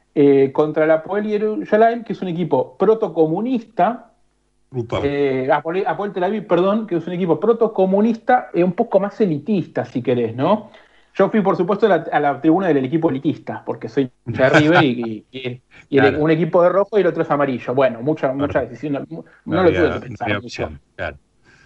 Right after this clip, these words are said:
Speaker 1: Del lado visitante, qué sé yo. Y en un momento le cantaban los, los hinchas del Hapoel,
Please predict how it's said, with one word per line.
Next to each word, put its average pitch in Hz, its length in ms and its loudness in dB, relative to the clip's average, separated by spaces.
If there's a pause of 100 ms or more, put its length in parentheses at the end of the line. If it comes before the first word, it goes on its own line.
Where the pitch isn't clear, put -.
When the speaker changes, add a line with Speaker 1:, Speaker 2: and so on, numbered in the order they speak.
(160)
Speaker 1:
Del 151 180 2
lado 165 160 4
visitante, 143 540 -4
qué 170 100 -6
sé 202 60 -12
yo. 240 160 -2 (200)
Y 220 80 -2
en 277 60 4
un 320 60 4
momento 320 280 0
le 202 140 2
cantaban 202 400 2
los, 165 160 -2 (160)
los 160 240 2
hinchas 247 260 -2
del 190 140 2
Hapoel, 190 540 2